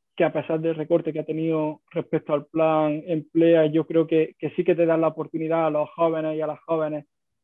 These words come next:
de, de nuestra comunidad a tener un primer empleo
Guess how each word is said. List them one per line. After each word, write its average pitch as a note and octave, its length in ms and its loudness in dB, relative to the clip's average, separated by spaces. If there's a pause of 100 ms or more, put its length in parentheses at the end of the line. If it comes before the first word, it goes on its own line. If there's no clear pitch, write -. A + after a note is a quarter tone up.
(500)
de, D#3 640 4
de D#3+ 200 -2
nuestra D3+ 380 -2
comunidad D3+ 640 0
a D3+ 60 0
tener D3+ 200 -4
un D#3 180 -8
primer D#3 320 -4
empleo F3 560 0